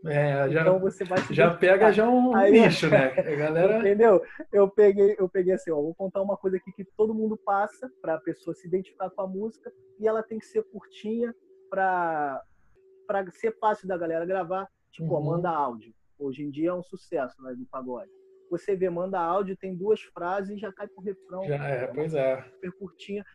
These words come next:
Speaker 2: mas a galera abraçou, porque tu, é uma coisa atual, é,
Speaker 1: Uhum.
Speaker 2: manda áudio, deixa eu ver se tem saudade no seu tom de voz. Tem
Speaker 1: É.
Speaker 2: coisas atuais e que todo mundo passa. Terminou, sumiu, deu um perdido, desligou o celular, deixou o cara preocupado.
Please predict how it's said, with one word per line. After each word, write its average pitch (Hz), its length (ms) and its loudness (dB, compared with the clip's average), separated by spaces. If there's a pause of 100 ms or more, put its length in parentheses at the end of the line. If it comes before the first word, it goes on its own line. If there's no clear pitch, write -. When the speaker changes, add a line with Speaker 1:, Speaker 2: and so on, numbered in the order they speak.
(220)
Speaker 2:
mas 185 180 -2
a 202 80 -4
galera 196 340 0
abraçou, 220 600 -2
porque - 260 -2
tu, 196 220 -6 (320)
é 165 60 0
uma 190 180 0
coisa 170 240 -4
atual, 214 560 -4 (400)
é, 170 260 -2
Speaker 1:
Uhum. 170 120 -2
Speaker 2:
manda 170 260 -2
áudio, 165 480 0
deixa 151 320 -8
eu 147 80 -8
ver 156 140 -8
se - 100 -20
tem 160 100 -12
saudade 147 400 -8
no 147 60 -14
seu 147 120 -20
tom 147 140 -14
de 135 60 -12
voz. 147 200 -12 (440)
Tem 180 160 -2
Speaker 1:
É. - 80 -8
Speaker 2:
coisas 220 260 2
atuais 220 680 0 (540)
e 240 100 -8
que 254 120 -10
todo 254 260 -2
mundo 254 220 -2
passa. 240 520 -6 (140)
Terminou, 208 760 2
sumiu, 190 540 -2
deu 165 140 0
um 175 40 -4
perdido, 170 720 -2
desligou 156 380 -6
o - 40 -10
celular, 175 420 -6
deixou 160 260 -10
o - 20 -16
cara 165 300 -10
preocupado. 170 540 -12